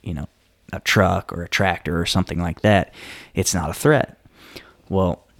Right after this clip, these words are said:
I started to think, like, "You know what? I need to approach this completely different." So I drove in. I stayed in my truck. I checked all my cameras.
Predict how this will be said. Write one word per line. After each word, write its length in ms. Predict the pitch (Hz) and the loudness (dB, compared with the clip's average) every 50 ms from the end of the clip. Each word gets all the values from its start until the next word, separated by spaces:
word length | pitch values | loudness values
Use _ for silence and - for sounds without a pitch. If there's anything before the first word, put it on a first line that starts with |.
| _ _ _ _ _ _ _ _ _ _ _ _ _ _ _ - - - | _ _ _ _ _ _ _ _ _ _ _ _ _ _ _ -20 -10 -6
I 60 | - | -2
started 360 | - - - 90 87 87 85 - | -2 0 0 0 -2 -4 -8 -10
to 40 | 92 | -12
think, 380 | - - 117 113 110 107 - - | -2 2 2 4 4 2 0 -2
like, 180 | 92 90 - | -6 -6 -6
"You 60 | - 92 | -6 -6
know 140 | 87 85 | -6 -6
what? 320 | 87 90 98 107 98 - - - | -2 0 2 2 2 0 -2 -2
I 140 | 92 95 | 0 0
need 220 | 95 95 92 90 78 | 2 2 0 -2 -2
to 80 | 85 85 | -4 -4
approach 480 | - - - - 92 90 85 - - | 2 4 6 6 6 4 2 0 -2
this 260 | - 90 85 82 - - | -2 -2 -2 0 -2 -4
completely 640 | - 85 85 - - - 95 95 82 73 87 85 | -4 -8 -10 -8 -4 -2 -2 -2 -2 -4 -6 -6
different." 460 | 76 80 78 - - - - - - - _ _ _ _ _ _ _ _ _ _ _ _ - - - - - | -6 -6 -6 -8 -10 -12 -12 -14 -18 -20 _ _ _ _ _ _ _ _ _ _ _ _ -20 -20 -20 -8 -2
So 580 | - - - 110 98 92 90 87 80 80 - - _ _ _ | 0 2 4 4 4 4 2 2 0 -2 -6 -10 _ _ _
I 100 | - - | -6 -6
drove 460 | 95 90 92 98 101 98 107 107 107 113 | -4 -4 -2 2 4 6 6 6 6 6
in. 340 | 113 101 92 90 92 - - - - _ - - - - - _ _ _ - - | 6 6 6 4 2 0 -2 -10 -20 _ -20 -20 -20 -20 -20 _ _ _ -14 -8
I 60 | 92 | -4
stayed 400 | - - - 95 95 92 87 90 | -2 0 2 2 2 2 4 6
in 160 | 92 98 107 | 8 8 8
my 140 | 110 113 123 | 8 6 4
truck. 500 | - - - 92 80 62 58 - - - - | 2 2 2 2 0 0 -2 -6 -10 -12 -12
I 100 | 151 - | -10 -4
checked 360 | - - - 82 82 - - - | -2 0 0 0 -2 -2 -4 -4
all 220 | - 85 82 90 | -4 -2 2 4
my 180 | 95 98 104 110 | 4 4 4 4
cameras. 680 | - - 101 85 76 - 87 73 76 - - - - | 2 2 2 2 2 -2 -6 -6 -6 -6 -8 -8 -10